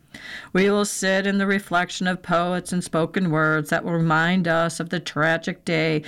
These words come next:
that our community lost so much. Buffalo Strong is the message,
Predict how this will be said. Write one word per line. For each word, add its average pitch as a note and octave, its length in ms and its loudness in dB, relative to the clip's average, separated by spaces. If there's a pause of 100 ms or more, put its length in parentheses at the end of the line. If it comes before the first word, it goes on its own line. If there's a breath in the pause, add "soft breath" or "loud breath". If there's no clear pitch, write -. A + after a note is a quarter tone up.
(300 loud breath)
that E3+ 180 2
our E3+ 120 2
community D#3+ 680 0
lost C#3+ 360 2
so E3+ 140 0
much. C#3 580 -2 (720 loud breath)
Buffalo G3+ 440 2
Strong F3 460 0
is F3+ 140 -4
the G3 80 0
message, D#3 720 0